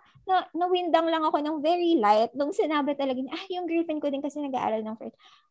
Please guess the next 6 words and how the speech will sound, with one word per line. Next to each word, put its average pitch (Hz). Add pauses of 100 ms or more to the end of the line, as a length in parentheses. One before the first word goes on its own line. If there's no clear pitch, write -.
(200)
Huh? 508 (220)
<laughs> - (200)
So, 622
hindi 523
ko 480 (100)
alam 339